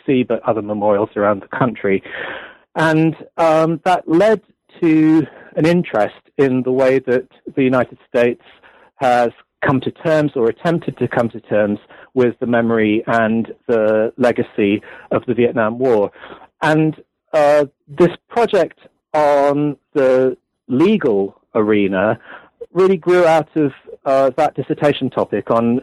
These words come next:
uh, commemoration. And the connecting theme has to do with judgment, the way that, uh, Americans have, uh, made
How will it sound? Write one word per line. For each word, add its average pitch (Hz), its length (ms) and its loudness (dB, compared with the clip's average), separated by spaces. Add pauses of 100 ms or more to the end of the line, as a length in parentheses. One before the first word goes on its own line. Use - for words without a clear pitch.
uh, 127 220 -2
commemoration. 123 800 -2 (360)
And 151 360 0 (140)
the 160 80 -2
connecting 180 580 -2 (220)
theme 113 460 0 (220)
has 151 280 0
to 151 80 -6
do 143 240 0
with 135 140 0 (120)
judgment, - 540 -4 (340)
the 127 280 2
way 135 440 0
that, 123 320 0 (300)
uh, 123 180 2
Americans 120 800 0 (580)
have, 123 800 0 (400)
uh, 123 240 2
made 147 400 2